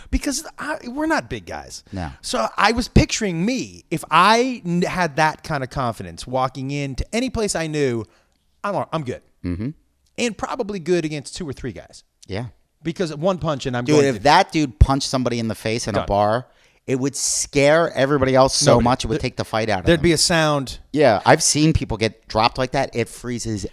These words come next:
Speaker 2: everybody.
Speaker 1: I've always said, guys like that could punch a hole in your chest and then shit in it. And
Speaker 2: Yeah.
Speaker 1: be like, "Hey, while I'm shitting in this guy's chest, anybody else want a piece?" No, you know what?
Speaker 2: No.
Speaker 1: I'm gonna go ahead and,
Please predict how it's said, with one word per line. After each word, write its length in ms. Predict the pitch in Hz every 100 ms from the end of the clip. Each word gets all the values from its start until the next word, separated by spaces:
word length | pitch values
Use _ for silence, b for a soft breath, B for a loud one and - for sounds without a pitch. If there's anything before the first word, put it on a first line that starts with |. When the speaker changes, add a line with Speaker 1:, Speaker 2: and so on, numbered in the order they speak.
| -
Speaker 2:
everybody. 720 | 95 101 101 98 80 82 170
Speaker 1:
I've 120 | 214
always 280 | 214 202 175
said, 360 | - 156 95 98
guys 380 | 156 170 190 185
like 180 | 190 151
that 420 | 135 131 123 _
could 180 | 139 -
punch 240 | 165 143
a 40 | 113
hole 300 | 156 156 156
in 100 | 139
your 100 | 117
chest 380 | - 117 110 110
and 120 | 110
then 100 | 104
shit 320 | - 123 101
in 120 | 80
it. 100 | 73 _ -
And 100 | 107
Speaker 2:
Yeah. 120 | 139
Speaker 1:
be 40 |
like, 200 | 123 110
"Hey, 240 | 143 143 104
while 220 | 117 139
I'm 120 | 160
shitting 240 | 147 175 135
in 100 | 127
this 140 | 120
guy's 220 | - 120 -
chest, 500 | 131 110 90 - - _
anybody 300 | 131 139 156
else 180 | 160 165
want 80 | 180
a 20 | 170
piece?" 280 | 190 202 - _
No, 180 | 262 262
you 100 | 151
know 100 | 185
what? 260 | 214 277 -
Speaker 2:
No. 400 | 95 98 95 80 -
Speaker 1:
I'm 140 | 185
gonna 160 | 208 196
go 100 | 202
ahead 160 |
and, 60 | 208